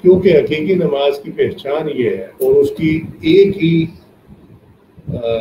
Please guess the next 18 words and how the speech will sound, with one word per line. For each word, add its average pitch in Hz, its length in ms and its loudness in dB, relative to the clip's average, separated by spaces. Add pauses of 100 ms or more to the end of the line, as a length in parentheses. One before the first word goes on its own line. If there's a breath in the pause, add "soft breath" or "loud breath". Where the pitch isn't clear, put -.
(340)
کیا 127 140 -4
لیں 123 140 -4
کہ 120 100 -6
اسٹینڈرڈ 139 540 0
ہے 110 60 0
اس 107 200 -4
کا، 113 180 -6 (100)
اس - 120 -18
سے 135 140 -4
نیچے 123 300 -8
کی 120 160 -14
کوئی 123 140 -2
چیز 113 280 -12
نہیں 104 180 -12
ہے 95 40 -18
اس - 160 -20
کے 107 120 -20
اندر۔ - 200 -18